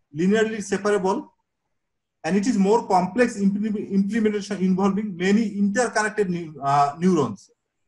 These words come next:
and which is called the multi-layer networks. And there are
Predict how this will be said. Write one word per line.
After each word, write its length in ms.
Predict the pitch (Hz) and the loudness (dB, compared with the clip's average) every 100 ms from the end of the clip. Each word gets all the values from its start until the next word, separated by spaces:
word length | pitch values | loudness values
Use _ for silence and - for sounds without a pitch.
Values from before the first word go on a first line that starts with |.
| _ _ | _ _
and 180 | 151 147 | -4 0
which 220 | 180 247 | 2 2
is 180 | 254 - | 0 -4
called 400 | - 190 233 262 - | 2 4 4 0 -6
the 120 | 156 151 | -4 -2
multi-layer 1300 | 147 180 202 202 247 254 - _ 135 156 190 208 | 2 4 4 2 -2 -2 -10 _ -6 0 2 2
networks. 640 | 165 151 151 143 101 - _ _ _ _ | 2 -2 -2 -4 -4 -8 _ _ _ _
And 280 | 156 160 139 | 0 0 2
there 180 | 196 226 | 4 4
are 200 | 247 | 4